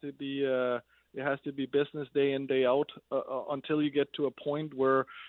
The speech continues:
your skill, your systems, your, um, superiority, uh, shines through, and you can win games on eighty-five percent, if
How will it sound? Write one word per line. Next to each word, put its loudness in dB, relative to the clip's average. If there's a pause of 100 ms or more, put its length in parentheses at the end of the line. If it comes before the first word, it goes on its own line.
your 2 (160)
skill, 6
your -4 (100)
systems, -6
your, 4 (440)
um, 0 (360)
superiority, 2 (100)
uh, -2 (160)
shines -4
through, 2
and -4
you 2
can -6
win -2 (180)
games -2 (920)
on 0 (120)
eighty-five 6
percent, -2
if 0